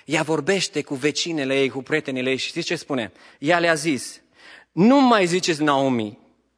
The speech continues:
ziceți-mi Mara, adică amărăciune,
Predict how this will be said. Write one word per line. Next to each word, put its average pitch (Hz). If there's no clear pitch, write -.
ziceți-mi 208
Mara, 175
adică 156
amărăciune, 165